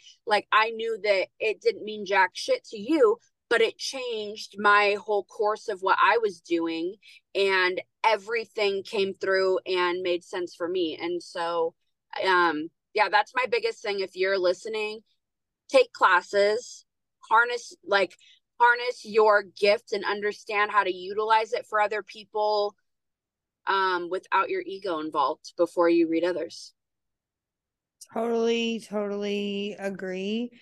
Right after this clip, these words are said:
Speaker 2: And I love, <clears throat> because people think that I know what I say in my readings, I don't.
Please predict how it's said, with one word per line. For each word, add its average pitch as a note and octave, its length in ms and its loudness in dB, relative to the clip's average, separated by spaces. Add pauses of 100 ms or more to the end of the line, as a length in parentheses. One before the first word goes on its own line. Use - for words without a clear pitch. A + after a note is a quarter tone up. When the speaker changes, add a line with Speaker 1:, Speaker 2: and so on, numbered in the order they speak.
(320)
Speaker 2:
And A3 580 0
I A3 220 2
love, A3 540 -2 (120)
<clears throat> - 120 -20
because A#3 760 0
people G#3+ 240 -2
think G#3 260 -4
that G#3 120 0
I F#3+ 100 4
know F#3+ 180 0
what G3+ 140 2
I F#3+ 380 2
say G3 400 -6
in G3+ 100 -4
my G3+ 120 -4
readings, G#3 460 -4
I E3+ 160 -2
don't. F3 520 -6